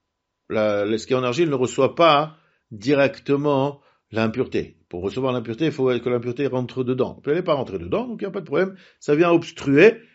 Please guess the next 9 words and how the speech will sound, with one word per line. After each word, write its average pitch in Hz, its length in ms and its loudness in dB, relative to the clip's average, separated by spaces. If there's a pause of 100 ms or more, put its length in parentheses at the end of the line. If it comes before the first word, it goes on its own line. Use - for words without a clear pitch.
(200)
et 214 280 12
donc 196 240 6
l'impureté 170 420 2
ne 170 60 2
rentre 143 280 2
pas 139 160 2
dans 135 100 0
la 123 120 2
chambre. 120 380 -6